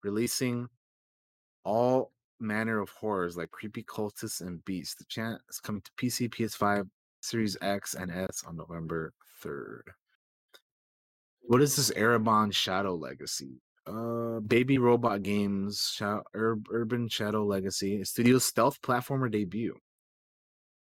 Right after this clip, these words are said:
Uh, I'm kinda curious about this. Let me see. Uh, Wizardy, The Five Ordeals.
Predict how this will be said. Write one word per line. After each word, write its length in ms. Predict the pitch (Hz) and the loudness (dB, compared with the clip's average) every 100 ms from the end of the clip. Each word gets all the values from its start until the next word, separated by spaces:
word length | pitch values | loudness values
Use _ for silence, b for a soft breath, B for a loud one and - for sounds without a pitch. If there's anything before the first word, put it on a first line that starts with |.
| _ - | _ -8
Uh, 1120 | 90 90 87 87 87 90 92 90 95 196 196 - - | -4 -2 0 0 -2 -2 -2 -2 -4 -6 -8 -12 -10
I'm 120 | 143 160 | -8 -6
kinda 220 | 262 233 | -2 -2
curious 560 | - - 185 277 - - | -4 -10 -6 -4 -4 -4
about 220 | - - | -10 -8
this. 400 | 170 - 202 - 120 | -4 -2 0 0 0
Let 80 | |
me 60 | 120 | -4
see. 260 | - - 170 _ B B _ _ _ _ - | -4 -6 -8 _ B B _ _ _ _ -2
Uh, 540 | 92 92 92 90 90 | 2 4 6 6 4
Wizardy, 600 | 90 127 139 160 147 165 | 6 6 6 6 8 8
The 100 | 131 | 6
Five 340 | - 123 131 127 | 4 2 2 4
Ordeals. 960 | 107 85 117 139 139 139 127 - - | 2 2 4 6 8 6 4 0 0